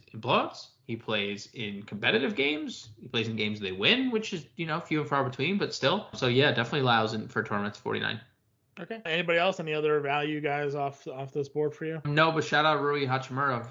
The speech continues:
Speaker 1: Soon, we'll be seeing you soon, brother. Fourteen minutes debut, so good to
Speaker 2: Who,
Speaker 1: see him
Speaker 2: uh, who
Speaker 1: back.
Speaker 2: lost minutes because of him? Who, who's the rotation there?
Speaker 1: It's probably Denny Kispert for sure.
Speaker 2: Sure.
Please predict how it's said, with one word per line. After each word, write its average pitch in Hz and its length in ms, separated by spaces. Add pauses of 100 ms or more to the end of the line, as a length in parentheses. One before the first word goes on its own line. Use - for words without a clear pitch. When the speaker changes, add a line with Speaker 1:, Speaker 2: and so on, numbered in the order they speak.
Speaker 1:
Soon, 131 480
we'll 135 160
be 131 80
seeing 143 260
you 131 60
soon, 131 300
brother. 113 220
Fourteen 139 460
minutes 147 460 (100)
debut, 117 500
so 104 560 (100)
good 147 180
to 143 80
Speaker 2:
Who, 240 60
Speaker 1:
see 240 100
him 240 60
Speaker 2:
uh, 220 340
who 185 60
Speaker 1:
back. 220 140
Speaker 2:
lost 196 320
minutes 170 280
because 151 260
of 131 80
him? 110 300
Who, 135 180
who's 139 300
the 143 100
rotation 123 480
there? 101 80 (280)
Speaker 1:
It's 147 200 (120)
probably 143 880
Denny 139 760
Kispert 135 640 (260)
for 113 220
sure. 120 760
Speaker 2:
Sure. - 140